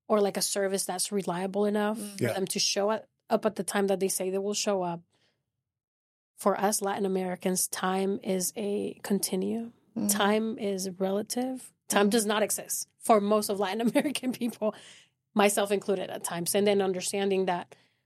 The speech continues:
Speaker 1: when you come to the States, it's a punctuality. It's,
Speaker 2: Yeah.
Speaker 1: like,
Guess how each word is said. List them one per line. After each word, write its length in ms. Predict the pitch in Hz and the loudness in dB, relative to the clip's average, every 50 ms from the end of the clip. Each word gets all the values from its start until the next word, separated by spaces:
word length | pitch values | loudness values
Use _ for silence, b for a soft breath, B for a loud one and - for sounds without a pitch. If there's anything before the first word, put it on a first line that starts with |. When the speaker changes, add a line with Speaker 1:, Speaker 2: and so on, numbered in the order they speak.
| _ _ | _ _
Speaker 1:
when 180 | - 208 202 202 | 4 4 6 6
you 60 | 202 | 4
come 180 | 202 - 202 202 | 2 2 0 -2
to 120 | - 208 185 | -2 -2 -4
the 60 | 180 | -2
States, 440 | - - - 196 185 180 175 - 180 | -4 -2 -2 -2 0 0 -2 -2 -2
it's 140 | 170 - | -4 -4
a 120 | 185 170 170 175 - _ _ _ _ _ _ _ _ _ _ _ _ _ _ _ _ _ _ | -4 -4 -6 -8 -14 _ _ _ _ _ _ _ _ _ _ _ _ _ _ _ _ _ _
punctuality. 880 | - 214 196 - - - 202 175 175 170 180 - - - - - 233 - | 4 4 4 4 4 2 2 2 2 0 -2 -4 -6 -6 -8 -10 -6 -2
It's, 280 | - 208 185 190 - - | 0 0 2 2 0 0
Speaker 2:
Yeah. 60 | 190 | 0
Speaker 1:
like, 300 | 175 175 180 - - - | 0 -2 -2 -6 -16 -20